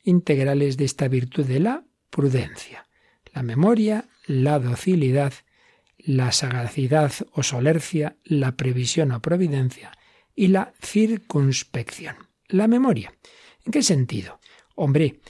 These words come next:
pues porque de cara a tomar decisiones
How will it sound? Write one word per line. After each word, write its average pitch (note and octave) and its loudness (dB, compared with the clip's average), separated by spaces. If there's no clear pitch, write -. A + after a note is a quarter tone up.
pues C#3 0
porque C#3+ -2
de C3+ -2
cara A#3+ 0
a - -12
tomar D#3+ 0
decisiones C#3+ -2